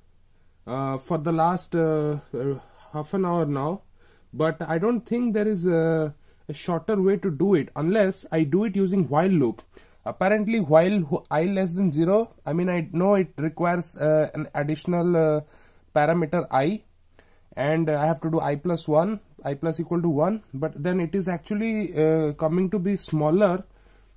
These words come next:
than, uh, using a for loop. I'll show you what I mean.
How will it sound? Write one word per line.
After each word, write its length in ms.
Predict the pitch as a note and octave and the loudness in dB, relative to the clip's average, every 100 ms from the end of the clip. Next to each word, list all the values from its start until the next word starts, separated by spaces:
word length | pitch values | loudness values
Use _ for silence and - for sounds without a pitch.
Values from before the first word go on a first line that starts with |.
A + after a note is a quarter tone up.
| - | -14
than, 300 | B2 D3+ E3 | -4 0 0
uh, 380 | D3+ D3 D3 C#3+ - _ _ - | 0 -2 -4 -6 -10 _ _ -16
using 380 | - D#3+ D#3+ F3+ | -2 -2 2 0
a 60 | E3+ | 0
for 280 | - E3 | 0 0
loop. 300 | E3+ C3 A#2 - _ - - | 2 0 -4 -10 _ -16 -6
I'll 160 | D#3 | -4
show 220 | D#3+ F#3+ | -2 0
you 160 | D#3+ C#3+ | 2 0
what 180 | C3+ C3+ | -2 -4
I 60 | |
mean. 260 | B2 G#2+ F#2+ | -6 -8 -12